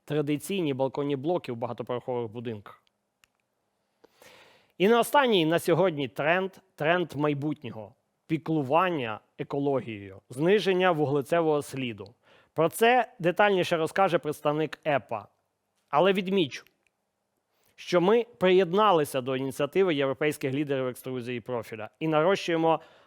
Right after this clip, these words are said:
власний парк обладнання, що дасть нам можливість відповідати високим європейським стандартам.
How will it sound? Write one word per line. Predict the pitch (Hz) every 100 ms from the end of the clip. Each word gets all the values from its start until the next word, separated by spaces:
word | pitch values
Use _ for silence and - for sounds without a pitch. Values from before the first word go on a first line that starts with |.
| -
власний | 139 165 - 139
парк | 120 151 147 -
обладнання, | 123 131 131 139 160 185 208 - _ _
що | - 170
дасть | 143 175 180 160
нам | 151
можливість | 143 127 160 185 151
відповідати | 143 131 131 143 156
високим | 139 - 143 160 147
європейським | 127 120 127 117 123 120
стандартам. | 127 123 110 101